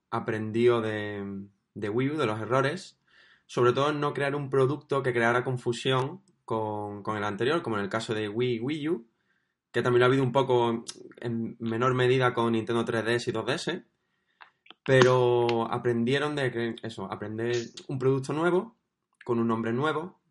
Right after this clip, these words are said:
con una filosofía nueva, y yo creo que hay, como en uno de los vídeos aquí del canal, que hay tres factores bastante, bastante importantes que han hecho hasta ahora de Wii, pues, un éxito.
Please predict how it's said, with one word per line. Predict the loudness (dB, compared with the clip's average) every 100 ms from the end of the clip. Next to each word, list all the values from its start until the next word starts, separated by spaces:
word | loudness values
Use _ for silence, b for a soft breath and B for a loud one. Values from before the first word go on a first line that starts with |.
| _
con | -6 -4
una | -2
filosofía | -4 -8 -10 -12 -6 -6 -4
nueva, | -4 -4 -4 -8 -16 b b b b b b
y | -6
yo | -4
creo | -2 -2
que | 0
hay, | 2 2 0 -2 -2 -2 -2 -4 -6 -12 _ _ _ _ _ _ _ _ -12
como | -4 -2
en | 0
uno | 0
de | 0
los | 0
vídeos | 0 -2
aquí | -2
del | -2 -2
canal, | -2 0 0
que |
hay | 0
tres | -2 -6
factores | -6 0 2 2
bastante, | 0 -4 -4 -4 -2 -2 -2 -6 -10
bastante | -8 -8 -6
importantes | -6 -4 -4 -4 -4 -4 -8 -10 _ _ _ _ _ _
que | -4
han | -2
hecho | -2 -4
hasta | 0 2
ahora | 2 0
de | -4 -6 -6 -6
Wii, | -6 -6
pues, | -4 -4
un | -4
éxito. | -8 -12 -16